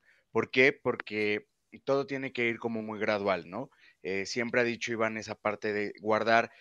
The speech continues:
eh, todos tenemos secretos, todos los vamos a tener toda la vida, y no es como que la persona con la que vayas a estar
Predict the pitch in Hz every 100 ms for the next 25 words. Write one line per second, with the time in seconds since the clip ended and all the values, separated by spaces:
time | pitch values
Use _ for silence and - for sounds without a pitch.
0 | - _ 104 107 - 87 _ _ _ _
1 | _ 156 170 - 139 127 123 120 - 104
2 | 110 139 131 127 123 117 95 107 104 95
3 | 101 104 - 101 95 92 98 127 - _
4 | _ _ _ - 123 127 127 - 139 135
5 | 123 - 107 107 104 107 110 - 104 123
6 | 127 - 110 104 110 113 117 107 98 104
7 | 113